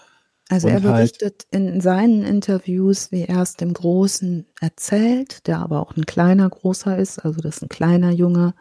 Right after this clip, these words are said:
Speaker 2: Mhm.
Speaker 1: der da mit so einem Cowboy-Hut steht und, äh, also er,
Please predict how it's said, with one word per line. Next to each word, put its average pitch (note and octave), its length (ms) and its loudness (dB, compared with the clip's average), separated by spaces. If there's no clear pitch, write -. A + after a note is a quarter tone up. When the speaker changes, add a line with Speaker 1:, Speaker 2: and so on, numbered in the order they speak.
Speaker 2:
Mhm. G#2 280 0
Speaker 1:
der - 140 -20
da F3 140 -2
mit E3 160 -2
so F3 100 -2
einem E3 140 0
Cowboy-Hut E3 640 2
steht E3 480 0
und, D#3 480 -6
äh, D#3 260 2
also E3+ 200 2
er, F3+ 360 2